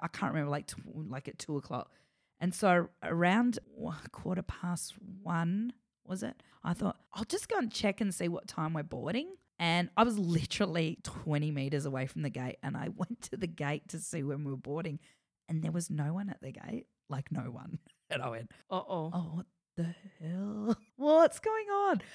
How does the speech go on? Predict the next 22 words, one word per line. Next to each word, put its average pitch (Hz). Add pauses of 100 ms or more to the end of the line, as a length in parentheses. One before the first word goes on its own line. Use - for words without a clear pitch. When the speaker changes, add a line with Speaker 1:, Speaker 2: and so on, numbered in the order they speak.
(220)
Speaker 1:
And 190
I -
went 185
up 180
to 202
the 175
guys 165
at -
the 170
counter. 185
I 180
went, 175 (320)
"Hey, 392
just -
wanted 466
to 170
know 165
what -
time 151
the 151
Melbourne 165
flight 190